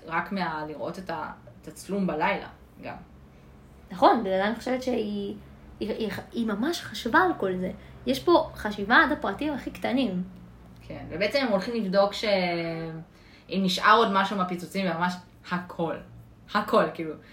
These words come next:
Speaker 1: הפיצוץ עבד הרבה יותר טוב ממה שהם חשבו. אה, וכלום לא נשאר.
Speaker 2: ואז הם בעצם הולכים לחפש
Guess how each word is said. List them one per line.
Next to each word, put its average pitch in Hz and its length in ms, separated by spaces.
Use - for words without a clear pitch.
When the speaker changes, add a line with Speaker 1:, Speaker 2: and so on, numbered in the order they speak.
Speaker 1:
הפיצוץ 262 380
עבד 269 280
הרבה 208 280
יותר 233 320
טוב 185 260
ממה 160 300
שהם 156 200
חשבו. 151 480
אה, 151 420
וכלום 185 720
לא 156 80
נשאר. 156 240
Speaker 2:
ואז 220 200
הם 233 200
בעצם 208 500
הולכים 220 580
לחפש 202 500